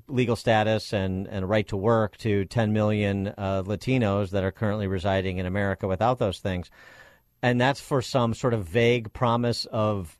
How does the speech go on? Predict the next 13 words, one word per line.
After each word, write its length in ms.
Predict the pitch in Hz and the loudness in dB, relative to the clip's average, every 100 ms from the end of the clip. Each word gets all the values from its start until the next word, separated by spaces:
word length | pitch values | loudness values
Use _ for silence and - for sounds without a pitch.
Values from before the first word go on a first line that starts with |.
| - | -8
helping 760 | - 139 - 123 104 104 101 - _ _ _ _ _ - | 0 0 2 0 0 -4 -6 -10 _ _ _ _ _ 0
old 300 | 123 113 104 | 2 2 0
Joe 520 | - 143 147 107 98 | 0 4 4 2 0
in 160 | 101 98 | -2 -4
D 220 | 92 101 | -4 -4
C. 540 | - - 175 110 87 - | -4 -2 0 0 -2 -6
I 120 | 107 | -2
mean, 180 | 113 113 | 2 2
that 180 | 120 165 | 2 2
is, 380 | 139 104 - - _ _ _ _ | 2 -2 -8 -16 _ _ _ _
that, 220 | - 139 143 | -4 -2 -2
that, 140 | 139 | 2
that, 180 | 147 | 2